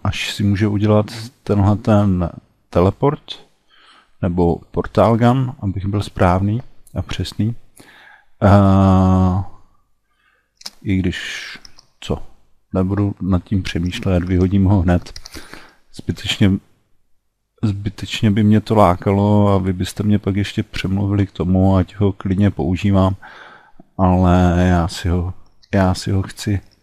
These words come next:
eh, získat poctivě. <laughs> Tak, super, máme tady další obelisk, doufám, že není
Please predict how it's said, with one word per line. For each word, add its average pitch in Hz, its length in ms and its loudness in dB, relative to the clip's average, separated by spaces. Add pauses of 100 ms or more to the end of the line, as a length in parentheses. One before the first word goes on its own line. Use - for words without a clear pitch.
(1400)
eh, 92 460 2
získat 101 440 -4
poctivě. - 640 -2 (320)
<laughs> - 500 4 (880)
Tak, 98 200 4 (760)
super, - 480 -6
máme 95 360 2
tady 117 220 -2
další 117 360 -2
obelisk, 98 520 -2
doufám, 104 420 -4
že 104 100 -2
není 110 360 2